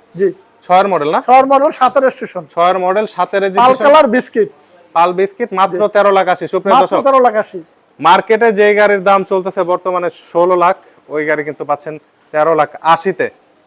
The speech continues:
Speaker 2: ইনশাআল্লাহ গাড়ির কন্ডিশন ভালো আছে। ইঞ্জিন ঠিক আছে তো ভাই?
Speaker 1: হ্যাঁ, আল্লাহর রহমতে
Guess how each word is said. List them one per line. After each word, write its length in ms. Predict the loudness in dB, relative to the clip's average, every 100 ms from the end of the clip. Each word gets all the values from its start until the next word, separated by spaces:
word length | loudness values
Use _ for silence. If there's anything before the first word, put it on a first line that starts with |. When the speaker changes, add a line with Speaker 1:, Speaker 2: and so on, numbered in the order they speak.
| _ _ -8
Speaker 2:
ইনশাআল্লাহ 340 | -2 0 0 2
গাড়ির 200 | 0 2 0
কন্ডিশন 360 | 0 -2 -4 -6 0
ভালো 200 | 2 2 2
আছে। 160 | 0 -4 -4 _ _ _ -8
ইঞ্জিন 200 | -4 -4 0
ঠিক 100 | 0
আছে 120 | 0 0
তো 60 | 2
ভাই? 120 | 2 0 -4
Speaker 1:
হ্যাঁ, 140 | -6 -4 0
আল্লাহর 200 | 2 2
রহমতে 220 | 2